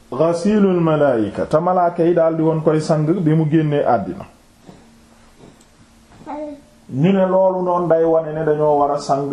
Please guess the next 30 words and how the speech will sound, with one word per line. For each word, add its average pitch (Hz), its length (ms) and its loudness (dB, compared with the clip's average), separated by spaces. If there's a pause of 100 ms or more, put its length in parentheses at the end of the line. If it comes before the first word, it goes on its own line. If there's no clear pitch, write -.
ki 147 80 -6
nga 143 140 -2
xam 139 240 -4
ne 143 120 -4
mooy 120 220 0
martyr, 107 500 -4
te 131 60 -4
loolu 160 400 0
moom 147 280 0
la 151 80 -2
ku 151 140 -6
mel 147 300 -2
ni 170 320 -8
imaam 170 500 -6 (220)
Ibnul 147 420 -4
Qayyim 160 500 -2
ci 147 160 -2
Zaadul 156 460 -2
Ma'aad 127 520 -6 (2500)
fi 151 240 -2
Hadyi 160 320 0 (160)
Xayril 160 420 0
Ibaad 143 680 0
alayhi 165 480 0
salaatu 151 500 0
wassalaam, 165 600 0 (300)
moom 180 280 0
loolu 190 200 2
la - 60 -4
wax. 185 200 -2